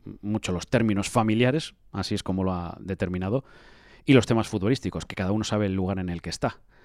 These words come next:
Y no solo que se sepan separar, sino que hay que tomarlo con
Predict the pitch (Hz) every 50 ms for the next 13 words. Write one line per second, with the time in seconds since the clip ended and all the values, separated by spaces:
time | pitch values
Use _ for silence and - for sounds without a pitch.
0 | - - - - - 127 127 139 131 - 143 135 123 - 113 98 - 98 - 110
1 | 101 - 104 101 95 92 92 90 87 87 - - 113 - 107 107 110 123 139 -
2 | - - _ _ - - _ _ - - - 120 110 104 - 123 113 - 113 104
3 | - 101 101 101 107 107 107 - 98 92 90